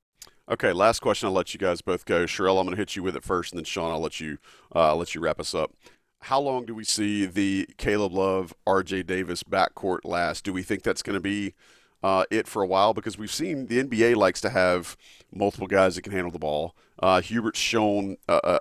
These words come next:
a little bit of a proclivity for more of an N B A style. Um, could we potentially see something like a Marcus Page, Joel Berry, uh, reboot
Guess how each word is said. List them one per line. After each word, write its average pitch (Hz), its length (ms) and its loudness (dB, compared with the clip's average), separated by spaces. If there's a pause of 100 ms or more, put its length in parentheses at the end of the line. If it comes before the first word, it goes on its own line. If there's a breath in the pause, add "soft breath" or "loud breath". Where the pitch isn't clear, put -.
a 95 40 4
little 95 220 0
bit 92 100 -2
of 90 80 -6
a 92 60 -4
proclivity 92 480 -4
for 87 360 0 (320 soft breath)
more 101 220 0
of 95 80 0
an 95 80 -2
N 92 120 0
B 95 120 0
A 90 120 0
style. 87 540 0 (600 soft breath)
Um, 92 420 2 (240)
could 135 200 0
we 147 240 -2
potentially 131 520 -4
see 135 340 -2
something 107 360 -4
like 92 220 2
a 98 40 -4
Marcus 92 340 -2
Page, 101 340 -2
Joel 98 300 -2
Berry, 95 460 0 (380 soft breath)
uh, 92 340 4 (220)
reboot 98 720 -4